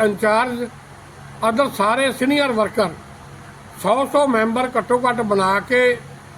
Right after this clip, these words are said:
ਆਪਣਾ ਜਿਹੜਾ ਹੈਗਾ ਫਾਰਮ ਭਰ ਕੇ ਦਫ਼ਤਰ ਦੇ ਵਿੱਚ ਉਹਨਾਂ ਨੂੰ ਜਮ੍ਹਾਂ ਕਰਾਓ।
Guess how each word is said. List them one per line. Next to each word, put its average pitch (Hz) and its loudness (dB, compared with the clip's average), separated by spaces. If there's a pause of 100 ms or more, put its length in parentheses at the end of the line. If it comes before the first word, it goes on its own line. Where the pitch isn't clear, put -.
(140)
ਆਪਣਾ 240 2
ਜਿਹੜਾ 240 2
ਹੈਗਾ 208 0
ਫਾਰਮ 220 2
ਭਰ 214 0
ਕੇ 233 2 (420)
ਦਫ਼ਤਰ 208 0
ਦੇ 240 4
ਵਿੱਚ 214 2
ਉਹਨਾਂ 220 4
ਨੂੰ 214 2
ਜਮ੍ਹਾਂ 208 2
ਕਰਾਓ। 208 2